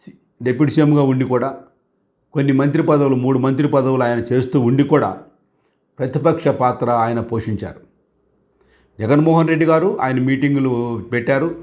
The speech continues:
ఆయన చెప్పారు, ఆయన చెప్పేది ఆయన చెప్పారు, ప్రతిపక్ష నాయకుడిగా ఆయన చెప్పాల్సింది ఆయన చెప్పారు. అయితే పవన్ కళ్యాణ్ గారు అధికార పక్షంలో ఉండి ప్రతిపక్ష హోదా తీసుకున్నారు. ఇటువంటి వాళ్ళు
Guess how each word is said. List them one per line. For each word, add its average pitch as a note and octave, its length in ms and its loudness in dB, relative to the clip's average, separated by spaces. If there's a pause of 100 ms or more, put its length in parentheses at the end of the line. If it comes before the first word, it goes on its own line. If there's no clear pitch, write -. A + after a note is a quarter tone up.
(380)
ఆయన A2 360 -2
చెప్పారు, D3+ 400 0
ఆయన B2 160 -2
చెప్పేది C3+ 340 -2
ఆయన B2+ 120 -2
చెప్పారు, C3+ 380 -4 (280)
ప్రతిపక్ష E3 440 0
నాయకుడిగా E3+ 1040 2
ఆయన C#3 140 0
చెప్పాల్సింది C3+ 520 -2
ఆయన B2 100 -2
చెప్పారు. A2+ 400 -6 (1000)
అయితే D3+ 560 0 (580)
పవన్ D3+ 280 -2
కళ్యాణ్ D#3 300 2
గారు A#2+ 520 -4 (760)
అధికార E3+ 360 2
పక్షంలో E3 520 0
ఉండి C3+ 440 -2 (640)
ప్రతిపక్ష D3+ 500 0
హోదా C#3 320 0
తీసుకున్నారు. A2+ 500 -8 (1200)
ఇటువంటి G#3+ 340 2
వాళ్ళు D3 560 0